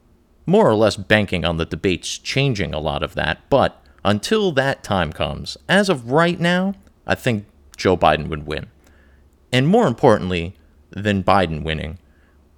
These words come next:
why is Biden winning? It's not 'cause he's the best candidate. He's not a good candidate. You can probably make the argument there hasn't been a worse presidential candidate in a long time. He is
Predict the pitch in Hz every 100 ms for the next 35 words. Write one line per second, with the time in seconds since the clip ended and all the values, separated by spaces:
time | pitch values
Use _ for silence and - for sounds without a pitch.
0 | _ _ - - 98 120 107 85 - 69
1 | 67 - - - - _ _ _ - _
2 | _ _ _ _ - 160 226 214 135 110
3 | 92 113 98 - - 120 117 - - -
4 | _ _ - 131 170 208 - _ - 147
5 | 190 131 - 247 - - 65 64 - -
6 | _ - 202 320 165 - 226 302 269 190
7 | 175 185 - 135 147 139 113 107 98 -
8 | 123 143 98 135 127 113 113 98 107 117
9 | - - 98 92 80 82 85 92 87 78
10 | 87 87 - _ _ _ _ - 139 147
11 | 95 107 131 208 190 113 - 139 78 -
12 | _ _ _ _ _ _ - 170 185 139
13 | -